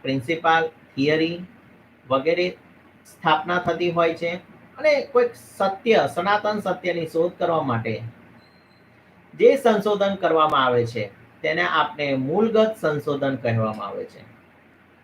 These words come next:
આવા સંશોધનો મૌલિક હોય છે, જેના દ્વારા નવીન જ્ઞાન પ્રાપ્ત થતું હોય છે અથવા પ્રવર્તમાન જ્ઞાનમાં વૃદ્ધિ થાય છે.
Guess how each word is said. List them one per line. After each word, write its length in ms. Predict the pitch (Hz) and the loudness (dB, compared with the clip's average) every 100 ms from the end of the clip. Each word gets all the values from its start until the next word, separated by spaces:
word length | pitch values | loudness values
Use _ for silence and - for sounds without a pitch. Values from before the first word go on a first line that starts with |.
| _ _ _ _ _ _ _ _ _ _ _ - | _ _ _ _ _ _ _ _ _ _ _ 2
આવા 340 | 202 220 277 | 4 6 6
સંશોધનો 840 | 240 240 220 233 226 208 208 226 | 6 2 2 2 2 2 2 2
મૌલિક 520 | 240 165 165 185 190 139 | 2 4 2 2 -2 0
હોય 240 | 117 110 | 0 0
છે, 220 | 107 104 117 - - - _ _ _ _ _ _ - 120 | -2 -10 -12 -18 -20 -20 _ _ _ _ _ _ -18 -4
જેના 360 | 147 170 185 185 | 2 4 4 2
દ્વારા 400 | 175 165 165 151 | 2 2 2 0
નવીન 480 | 147 160 240 254 240 | -2 0 0 0 -2
જ્ઞાન 360 | 180 196 196 | -2 -2 -2
પ્રાપ્ત 400 | 185 175 165 - | 0 2 2 0
થતું 260 | 151 143 127 | -4 -2 -4
હોય 180 | 113 104 | -4 -4
છે 200 | - - 117 - - _ - - | -8 -14 -16 -20 -20 _ -20 -4
અથવા 380 | 151 147 156 143 | -4 0 0 0
પ્રવર્તમાન 720 | - 139 175 185 196 175 175 | 2 0 2 0 -2 -2 -2
જ્ઞાનમાં 680 | 160 156 160 156 151 151 135 | -2 -2 -2 -2 0 0 -2
વૃદ્ધિ 380 | 123 117 131 156 | -4 -4 -4 -4
થાય 300 | 160 156 151 | 0 -2 -2
છે. 220 | 156 | -8